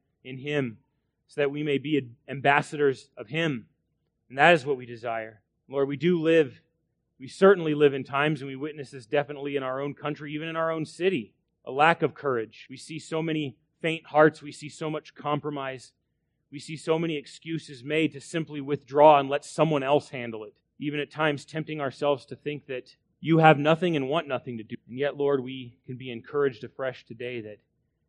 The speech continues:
you do intend to restore it. That as we proclaim your kingdom, it is intensely involved with the renewal and exaltation with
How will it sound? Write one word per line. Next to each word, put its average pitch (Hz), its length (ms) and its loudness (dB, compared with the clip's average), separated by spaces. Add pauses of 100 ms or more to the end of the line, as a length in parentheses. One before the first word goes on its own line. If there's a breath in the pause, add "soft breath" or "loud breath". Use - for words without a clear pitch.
you 123 140 -12
do 139 220 -4
intend 120 340 -8
to 110 80 -10
restore 98 440 -20
it. 92 80 -20 (460)
That 120 100 -2
as 123 220 4
we 127 260 -12 (200)
proclaim 139 460 -4
your 120 120 -4
kingdom, 123 520 -8 (280)
it 139 140 -4
is 131 160 0
intensely 120 840 -8 (320)
involved 127 580 6
with 113 300 -6
the 107 240 -8 (380)
renewal 135 560 4
and 123 100 -4
exaltation 131 880 -4
with 117 180 -6